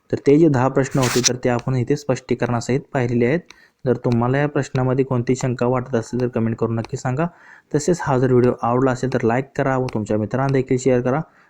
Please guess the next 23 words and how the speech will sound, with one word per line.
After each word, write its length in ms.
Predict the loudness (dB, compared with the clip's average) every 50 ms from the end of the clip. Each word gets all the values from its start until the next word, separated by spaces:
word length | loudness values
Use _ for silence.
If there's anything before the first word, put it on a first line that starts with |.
| _ -4 -2
व 120 | -2 -2 0 -4
असेच 240 | -2 0 0 2
जर 120 | 2 2 2
नवनवीन 480 | 2 2 2 2 2 2 2 2 2
व्हिडिओ 200 | 2 2 2 2
तुम्हाला 280 | 2 2 0 0 -2 0
हवे 220 | 0 2 2 2
असतील 300 | 2 0 -2 -4 -2 -2
तर 60 | -2 -4
आपले 260 | -4 -2 0 0 2
YouTube 380 | 2 2 2 0 -2 -4 -2 -2
चॅनेल 180 | -2 -2 -2 -4 -2
एबीके 300 | 0 0 2 2 0 -2
स्मार्ट 320 | -2 -2 -2 -2 -2 -2
स्टडी 240 | -4 -6 -2 -2 -2
सबस्क्राईब 440 | -2 -2 -4 -6 -4 -2 -2 -2 -2 -2 -2
करा 160 | -2 -2 -2 -4 -10 -18 -20 -20 -20 _ _
व 100 | 0 0
समोर 360 | 2 2 2 2 4 4 4
बेल 140 | 4 4 4
आयकॉन 260 | 2 2 0 0 -2
प्रेस 320 | -2 0 0 0 0 -2 -4
करा. 220 | -6 -6 -6 -6